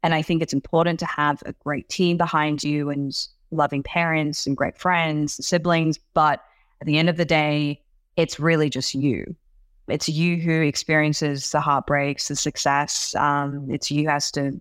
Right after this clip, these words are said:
keep yourself in check and push yourself, you know, eight hours a day, ten hours a day when nobody else is,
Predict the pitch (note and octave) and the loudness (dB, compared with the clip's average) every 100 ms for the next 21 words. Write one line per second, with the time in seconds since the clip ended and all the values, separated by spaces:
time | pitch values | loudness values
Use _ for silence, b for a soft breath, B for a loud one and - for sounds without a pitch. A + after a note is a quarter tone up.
0 | _ - D#3+ D#3 C#3+ C#3+ - C3 C#3 C#3 | _ -4 -2 0 0 0 -2 -2 0 0
1 | - - C3+ C3+ C3 - _ - - D#3+ | 0 -2 -2 -2 -4 -10 _ -6 -2 0
2 | - D3+ D3+ D3 D3 _ C#3+ C#3 C#3 D3 | 0 0 4 4 2 _ 0 2 2 0
3 | - - C#3+ C#3 C#3 C#3+ C3 C#3 C3+ C#3 | -2 -2 2 4 2 0 0 2 2 -2
4 | - C#3 C3+ C#3 B2+ C3 C3 C#3 D3 C#3+ | -2 2 2 2 0 2 2 2 2 0
5 | C#3 B2+ C3 C3+ C#3 B2 B2+ - | 0 0 2 2 0 -4 -4 -6